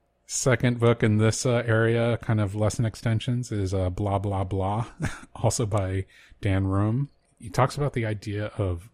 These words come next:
vivid thinking in the kind of, uh, Publisher's Digest of this book. Here's the quote: "Through, uh, vivid thinking, we can make m-, the most complicated subjects suddenly crystal clear,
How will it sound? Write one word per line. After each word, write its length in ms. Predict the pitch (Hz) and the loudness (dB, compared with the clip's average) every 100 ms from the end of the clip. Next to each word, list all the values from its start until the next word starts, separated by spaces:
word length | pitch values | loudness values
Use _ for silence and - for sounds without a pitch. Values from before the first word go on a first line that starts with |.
| - | -8
vivid 580 | 90 85 101 101 127 120 | -6 -4 -2 0 -2 -2
thinking 640 | 151 156 156 156 165 165 - _ _ _ _ - | -2 -2 0 0 0 -4 -10 _ _ _ _ -4
in 220 | 135 135 | -2 0
the 320 | 139 135 131 - | 0 -2 -2 -6
kind 240 | - 135 | -6 -2
of, 240 | 139 131 143 | -2 -4 -6
uh, 300 | 139 139 139 - _ _ - _ _ _ _ _ | -4 -4 -6 -10 _ _ -20 _ _ _ _ _
Publisher's 500 | - 135 131 139 123 | -2 0 2 2 0
Digest 560 | - 110 127 139 139 - | 0 0 2 0 2 0
of 180 | 139 135 | -2 0
this 160 | 143 | -2
book. 420 | - 147 - - _ _ _ _ | 0 -4 -4 -16 _ _ _ _
Here's 220 | - 113 | -2 0
the 60 | 110 | 0
quote: 320 | - 104 - | 0 0 0
"Through, 380 | - 110 98 95 | -4 0 2 2
uh, 100 | 92 | 0
vivid 360 | 87 113 117 104 | 2 2 2 2
thinking, 480 | 117 110 117 117 113 | 2 4 2 2 0
we 120 | 101 | 0
can 220 | - 98 | 0 0
make 180 | 104 101 - | 0 -2 -4
m-, 220 | 107 92 - | -4 -4 -2
the 80 | 98 | 0
most 320 | 98 110 - | 2 2 2
complicated 580 | 117 107 101 - 110 - | 0 0 0 0 0 0
subjects 460 | 117 101 107 - | -2 -2 -2 -4
suddenly 400 | - 117 113 113 | -4 -2 0 0
crystal 340 | 107 117 - 117 | -2 -4 -4 -8
clear, 460 | - 117 117 131 | -6 -4 -4 -6